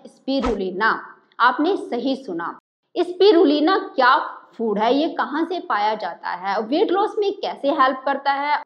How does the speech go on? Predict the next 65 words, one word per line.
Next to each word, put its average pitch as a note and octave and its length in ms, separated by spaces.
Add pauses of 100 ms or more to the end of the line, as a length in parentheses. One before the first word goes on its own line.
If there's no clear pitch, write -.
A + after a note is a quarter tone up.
और D#4 120
nutrient G4 540
की A#4 140 (120)
कितनी E4 340
मात्रा B3+ 420
इसमें D4+ 300
कौन C4 240
कौन G#3+ 220
सी B3+ 140
होती F#3 340
है, G3 60
तो C4+ 140
वो D4 200
सारा B3+ 280
अब G#3 380
detail G#3+ 280
में A3 120
आपको G3+ 240
बताने F3 380
वाली E3 260
हूँ। D#3+ 180 (240)
तो F4 40
ये F#4 280
स्पिरुलिना E4+ 720
है A#3 260
क्या? F#3 220 (240)
ये C#4+ 120
एक C#4+ 500
गहरे A3 360
हरे A#3 340
रंग A3 220
की B3+ 160 (140)
काई G#3 280
होती F3 360
है F3 220
जो A3+ 140
आपने B3+ 340
पानी G#3+ 300
में A#3 160
देखी F#3+ 320
भी F3+ 160
होगी। E3+ 240
तो C#4+ 180
सबसे D#4 360
पहले C4 320
ये G#3+ 280
ही C4 200
धरती G#3 320
पर A#3 180
आई F3 260
थी, F#3+ 240
इसी D#4 180
से F#4+ 160
वनस्पति A3 520
का B3+ 140
विकास G3+ 460
हुआ F3+ 160
है। F#3 140
ये C4+ 160
क्या D#4+ 180
करती D#4 300
है, E4 80
ऑक्सीजन, C4+ 760
प्रकाश G#3+ 640
और B3+ 100